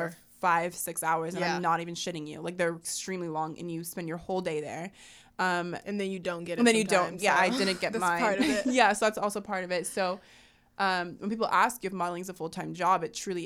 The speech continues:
Speaker 2: is, because it's, like, you have to be available to go to these castings that are whenever. Like, y-
Speaker 1: Yeah.
Speaker 2: I can get, like, I got an email one time, like, at midnight saying you have to be somewhere at ten A M.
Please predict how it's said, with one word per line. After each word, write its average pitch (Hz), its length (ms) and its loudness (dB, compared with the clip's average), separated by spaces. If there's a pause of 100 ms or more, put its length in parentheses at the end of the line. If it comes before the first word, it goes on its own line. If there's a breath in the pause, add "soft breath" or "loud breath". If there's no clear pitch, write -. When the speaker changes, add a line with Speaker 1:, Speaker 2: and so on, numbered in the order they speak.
Speaker 2:
is, 190 240 -2
because 180 320 -6
it's, 175 160 -8
like, 180 140 -8
you 180 80 -8
have 170 260 -6
to 175 80 -6
be 156 320 -8 (100)
available 165 600 -6
to 214 160 -8
go 170 300 0
to 202 120 -12
these 170 160 -10
castings 185 640 -2
that 160 120 -6
are 156 300 -2 (600)
whenever. 202 500 0
Like, 208 160 -2
y- 220 60 0
Speaker 1:
Yeah. 190 220 2
Speaker 2:
I 220 100 4
can 254 180 -4
get, - 180 -6
like, 208 240 -8 (200)
I 202 100 0
got 208 260 2
an 202 120 -8
email 196 340 -2
one 196 200 -4
time, 185 300 -4
like, 180 220 -8
at 170 220 -4
midnight 185 500 -6
saying 190 220 -6
you 185 60 -4
have 185 160 -6
to 170 100 -12
be 190 160 -10
somewhere 180 200 -4
at - 80 -6
ten 196 160 -4
A 170 120 -4
M. 190 280 0